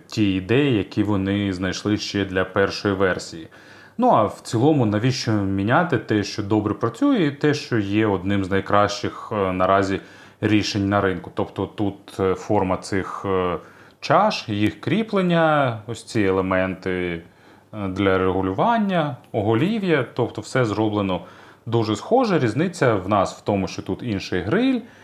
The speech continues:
е, інша кольорова гама. Звісно, мені здається, що чорний з сріблястим виглядає більш строго і більш імперськи. Інші чаші, ну і тут по, по дрібничках там багато чого допрацювали.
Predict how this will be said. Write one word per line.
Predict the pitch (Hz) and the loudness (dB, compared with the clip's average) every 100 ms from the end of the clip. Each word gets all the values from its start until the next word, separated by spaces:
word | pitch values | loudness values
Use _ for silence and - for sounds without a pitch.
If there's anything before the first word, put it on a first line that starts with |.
| - - _ - | -20 -20 _ -4
е, | 120 110 101 95 98 | 0 2 4 2 0
інша | 113 110 | -2 -4
кольорова | - 101 101 98 92 | -2 0 2 2 2
гама. | 151 240 233 | 2 2 0
Звісно, | 120 117 101 - 95 87 | -2 -2 -4 -2 -4 -4
мені | 92 98 110 | -4 0 0
здається, | 92 98 95 92 | 2 2 0 -2
що | 92 92 | -10 -12
чорний | - 113 101 95 90 | -2 0 0 0 -2
з | 85 - | -6 -8
сріблястим | 98 90 113 117 98 | -6 2 2 2 -2
виглядає | 98 98 92 95 98 | -2 0 2 2 2
більш | 92 95 98 - - | 0 0 -2 -4 -10
строго | - 113 147 127 - - - - - - | -2 0 2 0 -2 -10 -20 -20 -12 -6
і | |
більш | 107 101 113 98 - - - - | -4 0 0 0 -4 -12 -20 -6
імперськи. | 156 123 104 101 95 - - - - - - - | -4 -2 0 2 2 -2 -14 -16 -20 -20 -12 -2
Інші | 123 - 107 | 0 0 -4
чаші, | - 185 220 - 185 | 2 2 4 0 -2
ну | 180 233 | 0 0
і | 165 | 0
тут | 151 160 110 - | 0 0 -2 -6
по, | 107 107 95 92 98 98 92 87 - - | 0 2 2 2 0 -2 -4 -8 -12 -4
по | 104 | -2
дрібничках | 98 95 120 127 104 | -2 0 -2 -2 -6
там | - 92 87 | -2 -2 2
багато | 92 95 95 98 | 2 4 2 0
чого | - 101 95 | -4 -2 -2
допрацювали. | 95 - 98 - 165 233 226 | -2 -4 -6 0 2 2 0